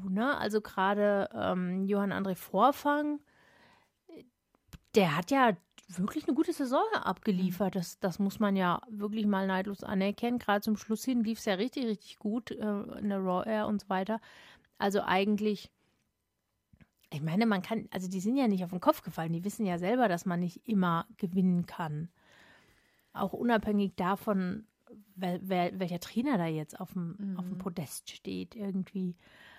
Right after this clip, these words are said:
Speaker 1: Ähm, rechtfertigt halt irgendwie immer noch nicht so eine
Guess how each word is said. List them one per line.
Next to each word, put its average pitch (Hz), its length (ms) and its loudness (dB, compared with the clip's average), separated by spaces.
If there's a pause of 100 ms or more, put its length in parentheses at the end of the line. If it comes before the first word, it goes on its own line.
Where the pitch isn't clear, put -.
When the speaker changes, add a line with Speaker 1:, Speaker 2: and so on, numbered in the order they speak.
(180)
Speaker 1:
Ähm, 160 520 -6 (1080)
rechtfertigt 208 600 -2
halt 214 160 2
irgendwie 226 300 0
immer 262 300 2
noch 240 140 2
nicht 233 320 -2
so 226 240 2
eine 185 600 0